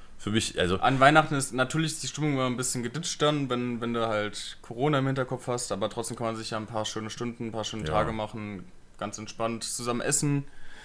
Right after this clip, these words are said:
Speaker 2: Abend ausklingen lassen oder die zwei Feiertage dann noch.
Speaker 1: Ja.
Speaker 2: Ja.
Speaker 1: Also meistens waren eh meine Großeltern mütterlicherseits, waren meistens
Speaker 2: Mhm.
Speaker 1: bei meiner Tante und meiner Cousine, meinem
Speaker 2: Ah,
Speaker 1: Onkel.
Speaker 2: okay.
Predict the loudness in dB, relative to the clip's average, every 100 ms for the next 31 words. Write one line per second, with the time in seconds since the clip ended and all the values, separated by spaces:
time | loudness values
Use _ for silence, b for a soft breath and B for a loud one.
0 | B 6 6 6 2 0 0 -2 0 0
1 | -2 0 0 -2 -4 -2 -2 -2 -4 0
2 | 2 2 -2 -2 -2 -2 -6 -10 -18 -4
3 | -2 -2 -6 -18 B B B B 2 4
4 | 8 8 6 2 6 6 6 4 4 6
5 | 4 6 6 4 0 2 4 4 6 6
6 | 6 4 4 2 6 4 4 2 6 6
7 | 4 4 2 4 4 4 2 6 10 12
8 | 10 8 4 4 4 2 4 0 2 4
9 | 4 2 -2 0 2 4 6 6 6 4
10 | 2